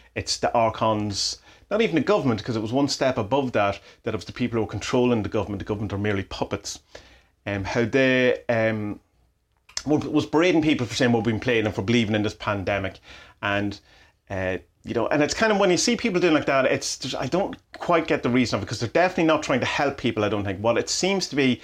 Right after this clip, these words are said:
is they're trying to elevate themselves to be the person who, when it all is over, can look back and go, "Well, I didn't get fooled by any of this. I knew all of this. Look, I've been saying it." But still have no action plan on how to do anything. <laughs> You know, not actually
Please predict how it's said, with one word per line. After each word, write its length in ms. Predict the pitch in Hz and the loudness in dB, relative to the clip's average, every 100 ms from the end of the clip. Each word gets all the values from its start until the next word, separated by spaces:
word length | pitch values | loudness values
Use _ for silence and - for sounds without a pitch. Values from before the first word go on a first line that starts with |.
| - - - | -12 -18 -4
is 140 | 127 | -4
they're 120 | - | -4
trying 280 | - 143 135 | -4 0 0
to 300 | 127 131 120 - - - - | 2 2 2 0 -14 -8 0
elevate 460 | 160 165 156 139 | 2 4 2 2
themselves 500 | 131 - 131 123 110 | 0 2 2 2 0
to 80 | - | -2
be 80 | 120 | -2
the 80 | 110 | 0
person 580 | 131 123 117 120 110 - _ | 0 0 0 -2 -4 -6 _
who, 100 | 123 | 0
when 160 | 117 113 | 2 2
it 180 | 104 120 | 2 2
all 320 | 135 135 127 | 4 4 4
is 100 | 127 | 2
over, 260 | 120 110 | 2 0
can 140 | 117 120 | 0 0
look 120 | 120 | 0
back 120 | 120 | 0
and 60 | 101 | 2
go, 60 | |
"Well, 160 | 101 104 | 2 4
I 160 | 107 151 | 4 4
didn't 220 | 147 123 | 2 2
get 140 | 120 | -2
fooled 320 | - 117 107 | -2 -2 0
by 140 | 101 98 | 0 0
any 160 | 98 | 0
of 60 | 90 | -4
this. 100 | 90 | -2
I 240 | - 131 | 0 4
knew 220 | 151 151 120 | 4 4 4
all 160 | 104 | 2
of 80 | 104 | 0
this. 240 | 98 - | -4 0
Look, 180 | 120 - | -2 0
I've 160 | 104 98 | -2 -2
been 120 | 104 | -4
saying 280 | - 123 107 | 0 0 0
it." 120 | 95 - - - - | -4 -12 -20 -6 0
But 220 | 151 151 | 0 2
still 200 | - 196 | 2 4
have 80 | 170 | 4
no 140 | 147 | 4
action 260 | 139 - 127 | 2 0 0
plan 260 | 123 117 | 2 2
on 60 | 110 | 2
how 120 | 120 | 0
to 80 | 101 | 0
do 240 | 135 160 | 2 4
anything. 440 | 131 107 - 262 - | 4 2 0 -2 0
<laughs> 60 | |
You 80 | 127 | 0
know, 100 | 117 | 2
not 180 | 165 165 | 2 2
actually 640 | - - - - 131 113 | 0 0 0 2 2 0